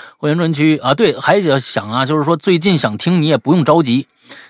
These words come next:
啊，你不是说这两天你也不买的话，你就听不着这故事了，不是。你等到三月份啊，三月一号就开始了，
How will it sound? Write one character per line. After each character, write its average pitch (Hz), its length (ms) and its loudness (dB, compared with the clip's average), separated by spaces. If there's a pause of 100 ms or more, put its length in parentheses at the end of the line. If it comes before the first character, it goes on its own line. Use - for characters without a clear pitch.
啊， 110 140 -2
你 120 120 0
不 147 160 0
是 202 60 2
说 196 160 4
这 185 180 2
两 104 220 -2
天 175 200 0
你 151 40 2
也 110 80 0
不 170 160 0
买 123 220 -2
的 120 100 -4
话， 131 100 0
你 107 80 -6
就 104 60 -6
听 160 200 -4
不 143 60 -2
着 - 140 0
这 151 140 0
故 104 200 -6
事 92 120 -14
了， 85 80 -16
不 117 180 -8
是。 110 180 -8 (380)
你 120 180 -4 (160)
等 139 180 0
到 165 120 2
三 202 240 2
月 151 160 4
份 113 200 -2 (140)
啊， - 160 -6
三 170 220 -2
月 165 120 0
一 165 140 0
号 151 160 0
就 113 60 -4
开 120 160 -2
始 - 140 -8
了， - 200 -14